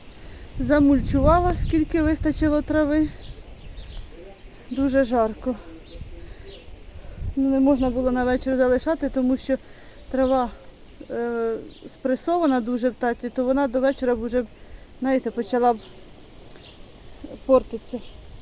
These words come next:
Тому що воно то ще сонце палить, то дуже жарко. І вона б вже б гнити починала, вже була б така гаряча, гаряча, згоріла б. То замульчувала,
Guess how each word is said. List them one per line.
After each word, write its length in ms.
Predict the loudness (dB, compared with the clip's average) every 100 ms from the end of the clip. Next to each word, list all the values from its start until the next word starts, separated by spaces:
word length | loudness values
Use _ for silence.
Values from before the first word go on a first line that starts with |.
| -18 -20 -20 -20 -18 -18 -18 -18 -18 -8 -2
Тому 180 | -2
що 200 | 0 0
воно 260 | 0 0 0
то 260 | 0 0 -2
ще 200 | -6 -2
сонце 460 | 2 2 2 -2
палить, 400 | -2 -2 -2 -6 -4
то 280 | -2 -2 -4 -10
дуже 400 | -4 0 2 0
жарко. 500 | 2 -2 -2 -8 -12 -12 -18 -20 -20 -20 -20 -14 -6
І 40 |
вона 220 | 0 2 2
б 60 |
вже 140 | 0 0
б 40 | -2 -6
гнити 360 | 0 2 2 -2 -8
починала, 480 | -8 -6 -4 -2 -2
вже 140 | -2
була 140 | -2 -4
б 40 |
така 240 | -4 -2
гаряча, 340 | 0 0 0 0
гаряча, 360 | 0 0 -4
згоріла 400 | -2 -2 -2 -4
б. 40 | -8 -14 -20 -20 -20 -20 -20 -20 -20 -20 -18 -16 -6
То 120 | 0 4
замульчувала, 800 | 6 6 4 2 4 4 2